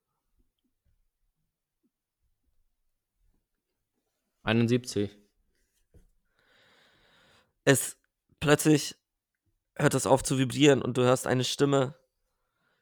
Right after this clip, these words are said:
Speaker 2: „Sie haben ein-, eine verpasste Nachricht auf Ihrer Mailbox. Wollen Sie diese Nachricht hören? Dann sagen Sie eins.“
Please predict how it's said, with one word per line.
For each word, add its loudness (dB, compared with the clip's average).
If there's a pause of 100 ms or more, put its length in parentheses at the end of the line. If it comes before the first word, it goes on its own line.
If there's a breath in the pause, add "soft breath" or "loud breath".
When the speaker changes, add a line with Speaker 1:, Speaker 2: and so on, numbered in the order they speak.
(100)
Speaker 2:
„Sie 0
haben -2 (160)
ein-, 0 (580)
eine -8
verpasste -4 (140)
Nachricht 0 (180)
auf 0
Ihrer 4
Mailbox. -2 (680)
Wollen 6
Sie -4
diese 2
Nachricht -4
hören? 4 (480 soft breath)
Dann 10
sagen 10
Sie 0 (100)
eins.“ 6